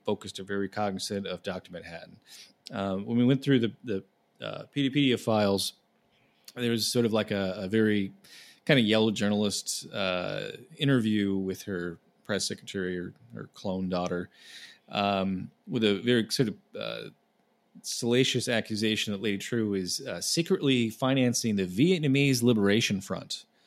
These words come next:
um, which, you know, ri-, as of right now, Vietnam is the fifty-first state in this world of the Watchmen. Uh, the person interviewing is basically saying, "Has, has Lady Trieu, uh, supporting V L F terrorists with cash, weaponry, and other resources? Is it true?"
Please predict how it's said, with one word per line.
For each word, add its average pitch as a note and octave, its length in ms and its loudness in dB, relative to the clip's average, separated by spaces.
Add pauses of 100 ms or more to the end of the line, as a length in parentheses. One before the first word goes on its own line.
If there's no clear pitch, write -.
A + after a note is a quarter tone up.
(520)
um, F#2 600 -2 (240)
which, - 520 0 (140)
you G2+ 140 -14
know, F2+ 140 -10
ri-, G2+ 160 0
as F#2+ 280 -2
of F2+ 80 -2
right F2+ 180 0
now, F#2 420 -2 (200)
Vietnam F#2 500 -4
is F2 100 -8
the F2 80 -6
fifty-first - 480 -8
state B2+ 360 0 (100)
in C3 200 -4
this A#2+ 200 -2
world B2 140 0
of A#2 80 -2
the A#2 60 0
Watchmen. A2+ 580 2 (800)
Uh, G#2+ 440 2
the G2+ 260 -4 (140)
person A2 360 0
interviewing A#2+ 800 4
is A#2+ 340 -10
basically G#2 320 -8
saying, F#2 280 -4
"Has, G2 220 -2
has G2 200 -6
Lady D3 160 4
Trieu, C3 560 4
uh, G#2+ 180 -2
supporting B2+ 540 2
V A#2+ 160 2
L A#2 140 4
F G#2+ 120 0
terrorists C#3+ 380 2
with A2 140 -8
cash, C3 340 0
weaponry, B2+ 300 0
and - 20 4
other A#2+ 120 2
resources? C#3+ 640 0
Is D3 160 2
it C3 100 0
true?" E3+ 440 4